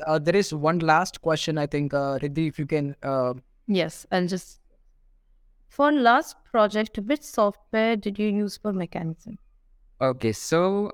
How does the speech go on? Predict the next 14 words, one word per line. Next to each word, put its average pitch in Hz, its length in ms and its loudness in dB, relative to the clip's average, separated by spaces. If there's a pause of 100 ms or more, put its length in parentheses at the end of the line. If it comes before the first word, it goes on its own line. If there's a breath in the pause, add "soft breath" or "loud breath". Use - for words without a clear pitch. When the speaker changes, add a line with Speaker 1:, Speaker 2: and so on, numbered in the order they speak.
Speaker 3:
uh, 135 300 -2
for 143 240 -4
the 151 120 0
last 127 480 0
project, 131 600 0 (460)
you 143 140 0
can't 190 220 2
say 180 120 0
we 165 100 0
used 143 400 -2 (220)
for 127 260 0
the 135 100 0
mechanics, 131 760 -2
uh, 117 280 0